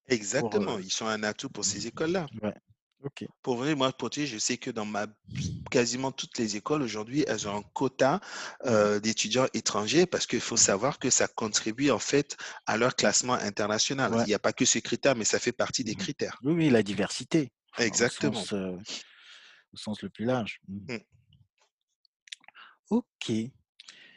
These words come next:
Speaker 1: Donc je sais aussi que ton, ton M B A à l'essec était orienté vers l'entrepreneuriat. Donc tu as certainement affûté ton sens des affaires au cours de cette formation.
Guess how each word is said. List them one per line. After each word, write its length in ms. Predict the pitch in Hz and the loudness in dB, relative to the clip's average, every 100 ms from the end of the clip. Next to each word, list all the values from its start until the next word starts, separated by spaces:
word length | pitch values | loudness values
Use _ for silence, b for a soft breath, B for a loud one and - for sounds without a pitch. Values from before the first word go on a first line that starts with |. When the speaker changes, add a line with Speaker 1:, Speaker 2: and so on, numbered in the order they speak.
| B _ _ _ _ | B _ _ _ _
Speaker 1:
Donc 140 | 139 135 | -2 2
je 60 | 151 | 2
sais 140 | 233 | 4
aussi 240 | 208 - | 4 4
que 80 | 180 | 4
ton, 420 | 151 - 123 113 - | 2 2 0 2 -2
ton 120 | - 123 | 0 2
M 180 | 127 | 2
B 320 | 127 135 143 151 | 0 2 6 8
A 60 | |
à 40 | 110 | 6
l'essec 520 | 110 - 147 151 - | 4 2 4 4 2
était 200 | 101 117 | 0 0
orienté 440 | 104 107 107 139 | 2 0 0 0
vers 220 | 117 113 | 2 2
l'entrepreneuriat. 840 | 107 107 - 110 - 110 101 95 85 _ _ _ _ _ - B - | 2 -2 -4 -10 -4 -2 -2 -4 -10 _ _ _ _ _ -20 B -10
Donc 140 | 101 | -10
tu 180 | - 123 | -4 0
as 40 | 110 | 2
certainement 480 | 117 - 110 104 127 | 2 0 0 2 0
affûté 400 | 110 - - 120 | 0 -4 -4 -4
ton 180 | - 95 | -4 -6
sens 300 | - 127 104 | -2 -2 -2
des 180 | 101 | -4
affaires 340 | 92 - 131 113 | -4 0 0 0
au 60 | 98 | -2
cours 200 | 127 113 | -6 -6
de 60 | |
cette 220 | 98 113 - | -4 -4 -4
formation. 540 | 98 98 - - 90 | -6 -6 -8 -10 -12